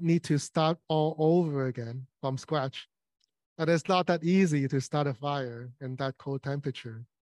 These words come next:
So after that first night, I learned that we need to continue to keep this fire going, be a firekeeper, keeping it going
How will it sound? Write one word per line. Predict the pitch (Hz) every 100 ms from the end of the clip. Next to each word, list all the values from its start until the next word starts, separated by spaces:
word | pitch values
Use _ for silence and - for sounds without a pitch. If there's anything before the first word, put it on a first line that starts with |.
| _ _ _ _ _ _
So | -
after | 160 165 175
that | 170 160
first | 160 160 147 151
night, | 147
I | 135
learned | 135 156 139 123
that | 123 120 127 _ -
we | 139 135
need | 135 139 139
to | - 135 127 127 - _ -
continue | 143 143 - 190 190 185 180 180 156 _
to | 147
keep | - 151
this | 156 147
fire | - 156 156
going, | 147 151 127 117 117 _ _ _ -
be |
a | 143
firekeeper, | - 156 175 170 - 127 123 117 117 - _ _ _ _ _ _ _
keeping | - 156 156 156
it | 151
going | - 160 147 123 120 123